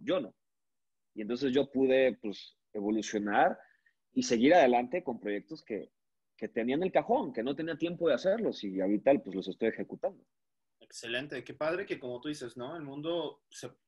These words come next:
Speaker 2: pudo quizás paralizar, pero tú no. Lo único que tuviste fue un espacio de descanso para poder darle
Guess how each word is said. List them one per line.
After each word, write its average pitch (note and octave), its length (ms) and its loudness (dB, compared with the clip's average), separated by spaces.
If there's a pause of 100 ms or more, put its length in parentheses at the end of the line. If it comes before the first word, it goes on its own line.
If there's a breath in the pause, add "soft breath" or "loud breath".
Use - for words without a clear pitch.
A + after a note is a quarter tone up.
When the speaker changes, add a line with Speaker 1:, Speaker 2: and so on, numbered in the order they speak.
(120)
Speaker 2:
pudo D#3 240 -4
quizás B2+ 380 -10
paralizar, B2+ 560 -6
pero C#3 260 -8
tú C3+ 120 -12
no. B2+ 380 -10 (400)
Lo B2+ 60 -12
único D3 200 -6
que B2 100 -10
tuviste B2 360 -12
fue C3+ 200 -10
un C#3 220 -10
espacio C3+ 560 -10
de D#3+ 100 -6
descanso A#2+ 600 -10
para A#2+ 240 -8
poder A#2+ 280 -8
darle C3 640 -8